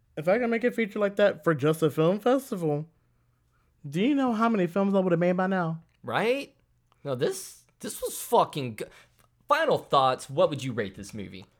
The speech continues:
Speaker 1: Um, before I go into a rating, I just wanna say that <coughs> this movie had, I really was not expecting to like this movie.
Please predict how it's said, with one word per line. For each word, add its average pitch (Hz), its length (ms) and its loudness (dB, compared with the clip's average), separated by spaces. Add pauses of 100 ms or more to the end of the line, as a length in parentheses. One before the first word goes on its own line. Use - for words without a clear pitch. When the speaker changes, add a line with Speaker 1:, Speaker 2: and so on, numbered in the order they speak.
(160)
Speaker 1:
Um, 202 680 10 (680)
before 202 320 6
I 240 40 8
go 160 220 8
into 143 280 2
a 131 260 6
rating, 123 440 0
I 147 120 2
just 190 160 0
wanna 185 180 4
say 127 300 4
that 117 440 4 (440)
<coughs> - 760 -8
this 170 120 2
movie 170 300 6
had, 151 240 8 (640)
I 160 420 6 (300)
really 170 320 8
was 143 260 6
not 127 280 2
expecting 120 500 -2
to - 80 -6
like 117 200 0
this 110 180 -8
movie. 104 380 -8